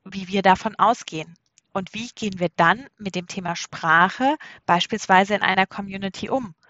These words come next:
Und welche Möglichkeiten bietet uns Office dreihundertfünfundsechzig, damit das Thema Sprache eben kein Thema mehr ist? Darum geht es heute und wir haben das Ganze mal wieder ein bisschen nach Tools aufgeteilt. Je nachdem natürlich, welchen Anwendungsfall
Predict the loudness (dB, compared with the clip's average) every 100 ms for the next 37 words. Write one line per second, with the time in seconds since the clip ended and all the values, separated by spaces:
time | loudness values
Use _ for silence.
0 | -20 -18 -12 -6 2 2 4 -2 -4 -2
1 | -4 0 2 2 0 -8 -4 -4 -4 -10
2 | 0 0 0 -4 0 0 -2 -12 -10 -6
3 | -6 -4 -4 -4 -6 -20 -20 -4 0 2
4 | 2 -2 -2 -2 -2 -4 -2 0 0 0
5 | -2 -4 _ _ -2 -2 0 2 2 0
6 | -4 -4 -6 -8 -10 -18 -20 _ -20 -18
7 | -12 -2 0 0 0 0 0 -2 2 4
8 | 4 2 2 0 0 0 4 4 2 -4
9 | -2 -2 0 -2 -2 0 0 0 0 -2
10 | 0 -2 -2 -4 -6 -6 -6 -4 -4 -2
11 | -10 -10 -4 4 4 4 -2 -14 -14 -4
12 | 2 2 4 0 2 -2 -2 -2 -2 0
13 | 0 0 -4 -2 -2 4 2 2 -8 -4